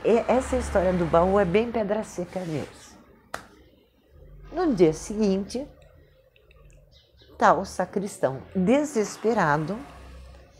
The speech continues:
indo na casa de avô, de pai dos rapazes em questão. Por quê? Eles escalaram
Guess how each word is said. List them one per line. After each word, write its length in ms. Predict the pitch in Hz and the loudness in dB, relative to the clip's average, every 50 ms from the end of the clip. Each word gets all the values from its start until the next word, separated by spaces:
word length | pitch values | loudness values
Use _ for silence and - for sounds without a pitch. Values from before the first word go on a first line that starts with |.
| - - - _ - | -20 -20 -20 _ -2
indo 320 | 220 208 202 196 196 202 226 | 2 2 4 4 4 2 0
na 160 | 226 247 262 | -2 -4 -8
casa 640 | - - 226 196 156 143 131 156 151 165 202 247 285 - - - - - - - - - - - - - - - - - - - - - - - - - - - - - - - - - - - - - - - - _ - | -8 -2 0 2 2 2 2 -2 -2 -4 -8 -8 -8 -12 -14 -16 -16 -16 -14 -14 -16 -14 -14 -16 -16 -16 -16 -12 -12 -12 -12 -12 -18 -18 -18 -18 -10 -10 -10 -10 -10 -16 -16 -16 -14 -20 -20 -20 -20 -18 -18 -18 -20 _ -8
de 440 | - 151 131 175 180 170 160 - - - - | -6 -4 0 2 4 4 2 0 -4 -4 -2
avô, 720 | - 226 233 - - 175 190 214 214 220 226 220 - _ _ _ _ _ _ _ _ _ _ _ _ _ | 0 0 0 0 -2 0 2 4 6 4 4 0 -8 _ _ _ _ _ _ _ _ _ _ _ _ _
de 160 | - 143 190 185 | -10 -10 -10 -10
pai 580 | - _ - 208 196 190 196 202 208 214 - _ _ _ _ _ _ _ _ _ _ _ _ _ _ _ _ _ _ _ _ _ _ _ _ _ _ _ _ _ _ _ _ _ _ _ _ _ _ _ _ _ _ _ _ _ _ _ _ _ _ - _ _ _ _ _ _ _ _ _ _ _ _ - | -8 _ 4 6 6 6 6 4 0 -4 -10 _ _ _ _ _ _ _ _ _ _ _ _ _ _ _ _ _ _ _ _ _ _ _ _ _ _ _ _ _ _ _ _ _ _ _ _ _ _ _ _ _ _ _ _ _ _ _ _ _ _ -20 _ _ _ _ _ _ _ _ _ _ _ _ -2
dos 200 | 180 202 202 202 | 0 0 0 0
rapazes 720 | - 226 226 - - 214 196 185 190 190 170 208 220 175 180 | -2 -6 -6 -4 -4 -2 0 0 -2 -2 -2 -4 -6 -4 -4
em 120 | 185 175 | -6 -6
questão. 580 | 170 - 196 185 - - - 214 214 220 208 190 | -6 -6 -8 -8 -8 -8 -4 -4 -4 -4 -4 -8
Por 200 | - 233 277 269 | -4 -4 -4 -4
quê? 320 | - - 175 131 - - - - - - - - - - - - - - - _ _ _ _ _ _ _ - - _ - - - _ _ _ _ _ _ - | 0 2 2 2 2 0 -6 -18 -20 -20 -20 -20 -20 -20 -20 -20 -20 -20 -20 _ _ _ _ _ _ _ -20 -20 _ -20 -20 -20 _ _ _ _ _ _ 0
Eles 320 | 226 277 294 285 294 247 247 | 2 4 4 4 2 0 -4
escalaram 880 | 254 - - - - 254 262 277 233 208 190 185 185 190 185 208 233 | -10 -12 -14 -12 -8 -6 -6 -2 -2 0 0 0 -2 -2 -4 -8 -10